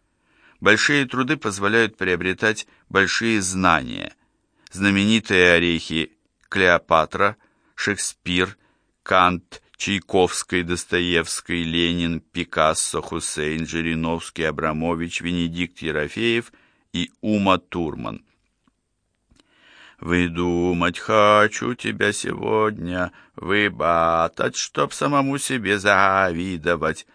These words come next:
с напором запел мой непредсказуемый гид. За окнами замедлялась платформа электроугли,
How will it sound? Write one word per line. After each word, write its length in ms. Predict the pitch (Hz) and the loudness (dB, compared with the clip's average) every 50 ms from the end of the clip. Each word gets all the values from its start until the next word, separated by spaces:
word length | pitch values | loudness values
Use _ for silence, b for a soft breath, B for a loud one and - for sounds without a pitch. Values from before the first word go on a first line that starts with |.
| b b b | b b b
с 100 | b - | b -2
напором 520 | 104 104 98 - - 113 117 113 110 101 92 | 0 2 2 2 2 4 4 4 4 2 2
запел 440 | 85 95 85 - - 101 98 95 | 0 -2 -2 0 2 2 2 2
мой 280 | 92 92 92 90 90 - b b b b b | 2 2 2 2 2 0 b b b b b
непредсказуемый 1120 | 101 98 - - 95 92 - - - 92 90 82 85 92 95 95 92 90 87 87 87 82 | 0 0 0 0 -2 -4 -2 -2 0 0 0 0 0 0 0 2 2 2 2 2 0 0
гид. 400 | 82 82 76 78 73 - - - _ _ _ _ _ _ _ _ _ _ _ _ _ _ _ _ _ _ _ _ _ _ | -2 -4 -8 -10 -10 -12 -14 -20 _ _ _ _ _ _ _ _ _ _ _ _ _ _ _ _ _ _ _ _ _ _
За 200 | - 80 98 110 | -2 2 4 6
окнами 480 | 139 170 175 - 165 160 156 151 147 143 | 6 4 4 0 -2 -2 -2 0 -2 -2
замедлялась 720 | 117 113 113 104 92 90 80 80 90 104 107 104 101 - | -2 0 0 0 0 -2 0 2 4 4 4 4 2 -2
платформа 800 | - - 85 82 - - - 98 107 110 104 104 101 101 95 - - | -4 -4 -4 -4 -4 -6 -2 0 0 0 0 2 2 2 2 0 0
электроугли, 1300 | - 85 87 87 92 98 - - - - 95 98 92 - - 123 110 92 78 73 71 67 50 - _ | 2 2 2 4 2 0 -2 -4 -8 -2 0 0 0 0 -2 -4 -4 -4 -6 -8 -8 -10 -10 -12 _